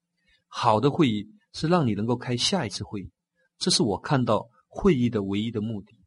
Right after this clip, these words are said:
另一个就是我要尽快的从 A 的家庭会脱身。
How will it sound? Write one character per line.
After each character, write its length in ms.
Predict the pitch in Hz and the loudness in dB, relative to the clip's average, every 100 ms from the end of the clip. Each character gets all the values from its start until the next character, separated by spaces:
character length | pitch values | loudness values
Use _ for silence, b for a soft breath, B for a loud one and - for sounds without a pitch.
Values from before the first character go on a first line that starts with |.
| _ _ _ _ _ _ | _ _ _ _ _ _
另 240 | 170 214 | 2 4
一 80 | 156 | 4
个 160 | 123 95 | 0 -4
就 120 | 131 | -6
是 120 | 120 | -4
我 120 | 98 | -2
要 100 | 113 | -4
尽 240 | 123 - 160 | -4 -4 -4
快 160 | - | -4
的 80 | 104 | -6
从 220 | - 101 - | -8 -14 -8
A 140 | 143 160 | -2 -2
的 80 | |
家 140 | 123 123 | -2 -4
庭 160 | 117 | -4
会 140 | 92 104 | -10 -12
脱 180 | - 107 | -10 -10
身。 240 | 104 101 | -8 -12